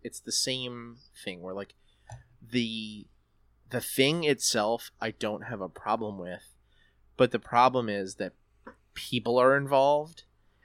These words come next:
and so as soon as something is available to people,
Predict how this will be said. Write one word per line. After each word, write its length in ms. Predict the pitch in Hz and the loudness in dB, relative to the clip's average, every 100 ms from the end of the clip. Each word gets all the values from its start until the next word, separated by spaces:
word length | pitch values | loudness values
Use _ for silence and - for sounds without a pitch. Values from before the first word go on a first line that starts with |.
| _ - | _ -4
and 180 | 117 107 | -4 0
so 300 | 117 107 104 | 0 0 -2
as 120 | 113 107 | -4 0
soon 300 | - 143 135 | 2 2 2
as 140 | 117 | 2
something 560 | - 120 - 110 104 98 - | 2 0 0 -4 -6 -14 -8
is 380 | 107 101 101 101 | -4 -4 -6 -8
available 440 | 104 104 98 90 | -6 -6 -6 -10
to 120 | - | -14
people, 760 | - - - 123 - 98 87 87 | -16 -14 -8 -6 -4 -4 -4 -12